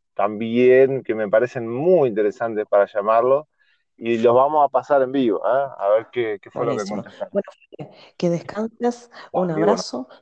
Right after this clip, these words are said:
Speaker 2: nos
Speaker 1: Bueno.
Speaker 2: encontramos mañana y gracias a todos por los, por el tiempo prestado en escucharnos.
Speaker 1: Muy bien, ¿mañana qué tenemos? ¿Qué tendríamos
Speaker 2: Eh,
Speaker 1: técnicamente?
Speaker 2: la tengo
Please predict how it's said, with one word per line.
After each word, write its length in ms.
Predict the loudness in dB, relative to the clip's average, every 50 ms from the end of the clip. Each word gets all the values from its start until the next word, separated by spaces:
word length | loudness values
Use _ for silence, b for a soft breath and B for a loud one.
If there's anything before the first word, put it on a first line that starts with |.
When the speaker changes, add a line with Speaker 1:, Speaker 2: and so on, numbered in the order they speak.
| B -14
Speaker 2:
nos 180 | -14 -14 -12 -12
Speaker 1:
Bueno. 140 | -10 -4 0
Speaker 2:
encontramos 340 | 2 2 2 0 -6 -8 -12
mañana 600 | -14 -14 -14 -14 -14 -14 -14 -12 -12 -12 -14 -14 -14
y 260 | -14 -12 -12 -10 -8
gracias 400 | -8 -8 -10 -10 -12 -16 -16 -16
a 80 | -14 -12
todos 260 | -12 -12 -12 -12 -18
por 240 | _ -14 -14 -12 -12
los, 640 | -12 -12 -12 -14 -16 -18 -20 _ -20 -20 -20 _ _ -8
por 140 | -6 -6 -6
el 180 | -6 -8 -8
tiempo 340 | -10 -10 -10 -10 -10 -10 -10
prestado 720 | -10 -12 -18 -20 _ _ -14 -12 -12 -10 -12 -12 -16 -18 _ _ -18
en 140 | -16 -16 -16
escucharnos. 840 | -16 _ -14 -14 -14 -14 -16 -20 -20 -20 -20 -20 _ _ _ _ _ _ _ _ _ _ _ _ _ _ _ _ _ _ _ _ _ _ _ _ _ _ _ _ _ _ _ _ _ _ _ _ _ _ _ _ _ _ _ _ _ _ _ _ _ _ _ _ _ _ _ _ _ _ _ _ _ _ _ _ _ _
Speaker 1:
Muy 220 | 0 2 4 4
bien, 180 | 4 4 4 4
¿mañana 380 | 2 2 4 4 4 4 4
qué 100 | 4 2
tenemos? 420 | 2 2 0 0 -2 -2 -4 -4 -6
¿Qué 80 | -6
tendríamos 720 | -4 -4 -2 -2 0 0 2 2 4 4 4 4 4 2 2
Speaker 2:
Eh, 40 | 0
Speaker 1:
técnicamente? 640 | -2 -2 -2 -2 0 0 2 2 2 0 -2 -4 -6 -8
Speaker 2:
la 60 | -8 -12
tengo 160 | -18 -20 -20